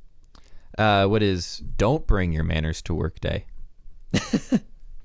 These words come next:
Speaker 1: Or, as it's more commonly known, hit reply all on all of your emails day.
Speaker 2: Ooh.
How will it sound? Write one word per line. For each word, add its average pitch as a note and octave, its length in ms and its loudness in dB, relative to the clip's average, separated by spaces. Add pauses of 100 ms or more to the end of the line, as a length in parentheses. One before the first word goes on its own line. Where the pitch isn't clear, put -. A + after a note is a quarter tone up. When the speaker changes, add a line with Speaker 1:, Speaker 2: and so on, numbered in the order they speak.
(840)
Speaker 1:
Or, F#2 760 4 (240)
as F#2+ 140 0
it's - 120 -6
more F2+ 140 -2
commonly A2+ 500 0
known, D#2+ 460 -2 (1800)
hit - 300 2
reply G#2+ 460 4
all F#2 460 2 (120)
on D#2+ 160 0
all A2 240 2
of G#2+ 80 0
your G#2+ 120 2
emails E2 680 -2 (280)
day. D#2 420 2
Speaker 2:
Ooh. D#3 680 6